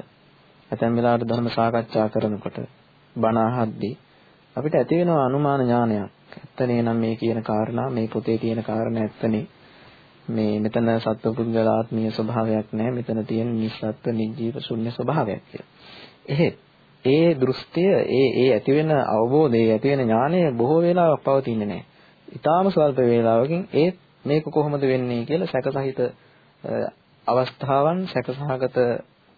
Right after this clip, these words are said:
භාවයන් මේ සංතානගතව ඉපදිලා එනවා.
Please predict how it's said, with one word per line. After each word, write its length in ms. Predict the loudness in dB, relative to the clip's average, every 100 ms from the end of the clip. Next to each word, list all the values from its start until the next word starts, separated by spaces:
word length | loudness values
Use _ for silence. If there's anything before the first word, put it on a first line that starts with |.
| -8
භාවයන් 560 | -2 0 2 2 2 0
මේ 220 | -2 -4
සංතානගතව 840 | -2 -4 0 0 0 -2 -4 -2
ඉපදිලා 440 | -4 -4 -6 -4 -4
එනවා. 280 | -6 -8